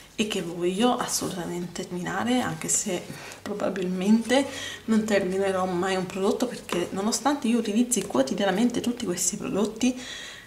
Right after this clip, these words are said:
nessuno di loro intende terminarsi, quindi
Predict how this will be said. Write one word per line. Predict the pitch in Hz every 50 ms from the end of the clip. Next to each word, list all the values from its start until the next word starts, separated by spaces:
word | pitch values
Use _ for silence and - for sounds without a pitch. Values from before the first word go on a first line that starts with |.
| - - - - - -
nessuno | - - 202 202 202 - 208 196 185
di | 180 175
loro | 170 180 185 196 208 208 220 220 214 -
intende | 190 180 165 - - 160 165 175 208 - - - - - - - -
terminarsi, | - 175 175 - 123 - - - - - - - - 80 - -
quindi | - - - - -